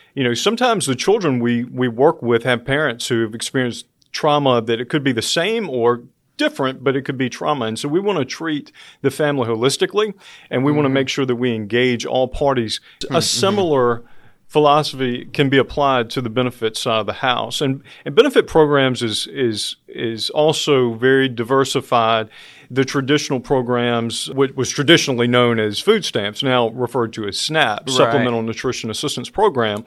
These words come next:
Speaker 1: is, is a major component. Uh, Medicaid is a major component. Within Medicaid, we have age, blind, disabled. We have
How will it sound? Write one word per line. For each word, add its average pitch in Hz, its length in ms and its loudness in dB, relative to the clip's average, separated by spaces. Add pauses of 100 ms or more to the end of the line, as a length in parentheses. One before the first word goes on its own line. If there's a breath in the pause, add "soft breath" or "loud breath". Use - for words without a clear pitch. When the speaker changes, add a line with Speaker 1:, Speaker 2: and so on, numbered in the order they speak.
(120)
Speaker 1:
is, 131 460 -2
is 127 260 -2
a 123 60 2
major 131 340 4
component. 117 760 -2
Uh, 120 280 2
Medicaid 143 600 2
is 117 140 -2
a 120 40 0
major 120 300 -2
component. 117 540 -4
Within 151 320 0
Medicaid, 135 640 2
we 120 140 0
have 110 140 -2
age, 117 360 0
blind, 120 320 2
disabled. 131 640 -2 (160 loud breath)
We 123 200 -2
have 104 360 0